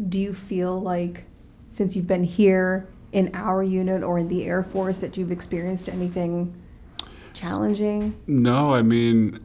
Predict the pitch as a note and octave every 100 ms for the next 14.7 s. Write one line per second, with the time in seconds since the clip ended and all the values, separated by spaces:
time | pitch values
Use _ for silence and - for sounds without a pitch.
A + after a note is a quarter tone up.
0 | - A#2+ A#2 B2 - B2 A2 G#2+ G#2 -
1 | G2 G2+ A2 G#2 F#2+ - - - - -
2 | - G#2 G#2+ A#2+ C3 C3+ C3 C#3 C#3+ D3
3 | D#3 D3 G2 F#2+ A#2 A#2 D3 D3+ D3+ D3+
4 | D3+ B2+ - A2 G#2 F#2+ - - - -
5 | - - - - G#2 G2+ G2+ - G2+ G2
6 | F2+ - - - G2+ F#2+ F#2+ F#2 F2+ F2
7 | F2 E2 F2+ E2 E2+ E2 - - - -
8 | - A2+ A#2 - - G2 - F2 - D#2
9 | B1+ G#1+ G1+ - G2 G#3+ G3 G#3 G2+ G#2+
10 | A#2 A#2 - B2 A2+ G#2 - - - -
11 | - G#2+ G2+ F#2+ G2+ F#2+ F2 F2 - -
12 | G2 F2+ F2 F2 F2 E2+ G2 A2+ E2+ E2
13 | E2+ F2 F2 F2 - F#2 F2 F#2 F2 E2+
14 | F2 F2 E2+ E2+ E2 E2 E2